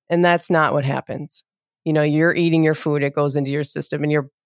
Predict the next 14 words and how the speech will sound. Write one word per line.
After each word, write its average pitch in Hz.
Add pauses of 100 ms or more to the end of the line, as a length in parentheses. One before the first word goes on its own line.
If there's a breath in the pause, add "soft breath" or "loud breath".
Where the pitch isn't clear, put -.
breast 269
milk 185
is 160
made 151
from 147
your 139 (100)
blood, 175 (1400)
not 175
from 156
the 147
contents 135
of -
your 139
stomach. -